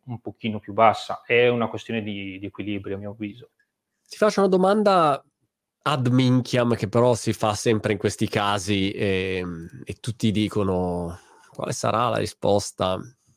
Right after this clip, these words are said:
Speaker 2: Boh, io te, te la giro così come viene. Eh, ci sono alcune curiosi-, curiosità, insomma, alcune domande ricorrenti, secondo me, quando si parla di invio di un'email. Una domanda è: "Qual è l'orario migliore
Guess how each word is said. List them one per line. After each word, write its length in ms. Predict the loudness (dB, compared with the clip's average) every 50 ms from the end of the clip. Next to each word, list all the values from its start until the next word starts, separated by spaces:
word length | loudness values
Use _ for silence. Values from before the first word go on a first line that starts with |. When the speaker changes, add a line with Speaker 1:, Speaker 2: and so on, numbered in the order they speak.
| _ _ -10
Speaker 2:
Boh, 260 | -8 -8 -8 -10 _ _
io 260 | -2 2 4 4 4
te, 180 | 4 4 2 4
te 120 | 4 4
la 100 | 6 6
giro 400 | 4 4 4 4 6 6 6 4
così 300 | 4 2 2 2 0 0
come 260 | 0 2 2 2 2
viene. 340 | 2 2 2 2 0 -2 -2 -2
Eh, 180 | -4 -6 -4 -6
ci 120 | -10 -10 -2
sono 200 | 0 2 4 4
alcune 640 | 2 2 2 2 4 6 6 6 6 4 2 0 -4 _ _ _ -20 -20 _ _ _ _ _ _ _ _ _ _ _ _
curiosi-, 560 | _ 2 4 4 6 4 4 2 0 -6 -4 _ -8 -6
curiosità, 440 | -4 -2 -2 -2 -2 -4 -4 -6 -6
insomma, 160 | -4 -2 -4
alcune 200 | 2 4 4 4
domande 360 | 6 6 6 6 6 6 4
ricorrenti, 580 | 4 4 2 2 2 4 4 2 2 0 -2 -6
secondo 240 | -4 -2 -2 0 0
me, 60 | -2
quando 180 | -2 -4 -6 -8
si 80 | -6
parla 260 | -2 -2 0 0 0
di 240 | -2 -2 -4 -6 -6 -10 _ _ _ _
invio 280 | -6 -6 -4 -2 -2 -2
di 80 | -2 -2
un'email. 500 | -2 -2 -2 -4 -6 -8 -10 -14 -18 -20 _ _ _ _ _ _ _ _ _ _
Una 160 | -2 -2 2
domanda 420 | 4 4 4 4 4 4 4 4 4
è: 340 | 4 4 4 2 2 0 _ _ _ _ _ _ _ _ _ _ _ _ _ _ _ _ _ _
"Qual 260 | 2 2 4 4 4
è 320 | 4 4 2 2 0 -2 -2
l'orario 420 | 0 0 2 2 2 2 0 0
migliore 720 | 0 0 -2 -2 -2 0 0 0 0 0 -2 -2 -4 -8